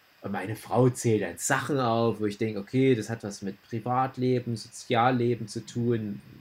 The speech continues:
mit was zu essen oder so. Bei mir ist alles, was ich aufzähle, egal nach was das auf den ersten Blick aussieht, ob's jetzt nach was Sozialem aussieht oder was auch immer, ich merk dann immer spätestens beim zweiten Blick, ja, aber es hat auch was mit der Comic-Karriere zu tun.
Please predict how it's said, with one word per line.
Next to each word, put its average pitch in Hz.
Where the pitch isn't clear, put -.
mit 101
was -
zu -
essen 143
oder 120
so. 120
Bei -
mir 143
ist -
alles, 294
was 277
ich 220
aufzähle, 190
egal 156
nach 196
was 202
das 208
auf 185
den 170
ersten 190
Blick 147
aussieht, 175
ob's -
jetzt 110
nach 110
was 104
Sozialem 123
aussieht 123
oder 117
was 151
auch 190
immer, 165
ich 120
merk 202
dann 160
immer 202
spätestens 202
beim 127
zweiten 156
Blick, 175
ja, 165
aber 151
es 127
hat 147
auch 135
was 131
mit 123
der 110
Comic-Karriere 101
zu -
tun. 95